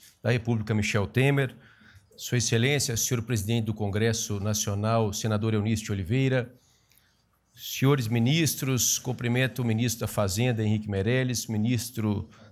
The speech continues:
da Secretaria-Geral de Governo, senhor Moreira Franco, ministro do Meio Ambiente, Sarney Filho, todos os demais ministros que estejam aqui conosco presentes.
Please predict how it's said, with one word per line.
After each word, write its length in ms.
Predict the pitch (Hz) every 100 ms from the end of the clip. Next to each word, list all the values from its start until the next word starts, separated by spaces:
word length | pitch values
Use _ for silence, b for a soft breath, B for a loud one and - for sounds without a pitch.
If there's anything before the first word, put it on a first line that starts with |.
| _
da 80 | 110
Secretaria-Geral 920 | - 117 110 110 104 113 110 110 110
de 80 | 107
Governo, 500 | 101 92 113 113 107
senhor 220 | - 104
Moreira 320 | 101 98 98
Franco, 580 | 92 - 135 139 - 143 B B B B -
ministro 380 | 117 135 131
do 80 | 127
Meio 180 | 117 117
Ambiente, 560 | 104 107 113 117 117 104
Sarney 420 | - 104 104 98
Filho, 480 | - 127 139 143 143 147 B B B _
todos 200 | 131 127
os 60 | 117
demais 320 | 113 117 104
ministros 360 | 104 110 110
que 120 | - 107
estejam 340 | - 113 107
aqui 160 | 104 110
conosco 420 | 104 98 95 -
presentes. 680 | - 113 110 127 - -